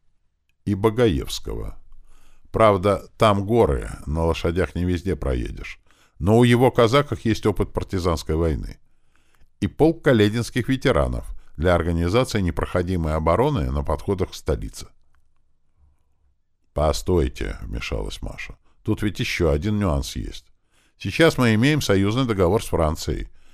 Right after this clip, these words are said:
Это, между прочим, условия выданных нам кредитов. И так на нас напали.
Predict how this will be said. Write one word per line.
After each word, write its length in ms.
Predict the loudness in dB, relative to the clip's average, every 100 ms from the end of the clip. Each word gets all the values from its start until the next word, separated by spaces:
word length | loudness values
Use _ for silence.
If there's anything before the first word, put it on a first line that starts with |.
| -20 -4
Это, 260 | -2 2 2
между 280 | 2 0
прочим, 380 | 0 0 2 0
условия 460 | -2 2 2 4 4
выданных 480 | 2 2 0 -2 -2
нам 140 | -4
кредитов. 520 | -2 -4 -4 -10 -16 -18 _ _ _ _ _ -10
И 100 | 2
так 280 | 2 4
на 120 | 2 4
нас 240 | 2 2
напали. 520 | 0 0 -6 -6 -10